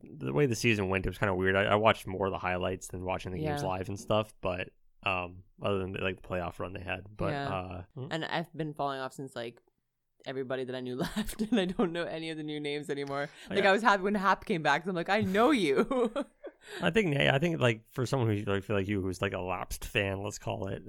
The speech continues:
Speaker 1: um, who's maybe not as familiar with the roster, I think this year's a great jumping on point for most fans, because not only do you have, you're hoping these guys will take that next step, like Bo Bichette, Cavan Biggio, um, maybe Teoscar Hernandez, if
Speaker 2: Mm,
Speaker 1: he
Speaker 2: yeah,
Speaker 1: stays
Speaker 2: yeah,
Speaker 1: consistent,
Speaker 2: yeah.
Speaker 1: that kind of thing, but, like,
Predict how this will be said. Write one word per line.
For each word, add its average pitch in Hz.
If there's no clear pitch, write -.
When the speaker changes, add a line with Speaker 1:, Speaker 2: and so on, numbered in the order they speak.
Speaker 1:
um, 113
who's 110
maybe 107
not 101
as 92
familiar 104
with 101
the 101
roster, 98
I 110
think 143
this 135
year's 127
a 104
great 107
jumping 101
on 98
point 107
for 107
most 98
fans, 95
because 104
not 104
only 98
do 95
you 101
have, 92
you're 113
hoping 120
these 101
guys 95
will 101
take 104
that 107
next 95
step, -
like 92
Bo 98
Bichette, 95
Cavan 92
Biggio, 92
um, 90
maybe 90
Teoscar 92
Hernandez, 90
if 180
Speaker 2:
Mm, 185
Speaker 1:
he 190
Speaker 2:
yeah, 196
Speaker 1:
stays 107
Speaker 2:
yeah, -
Speaker 1:
consistent, 101
Speaker 2:
yeah. 95
Speaker 1:
that 95
kind 101
of -
thing, 104
but, 98
like, 98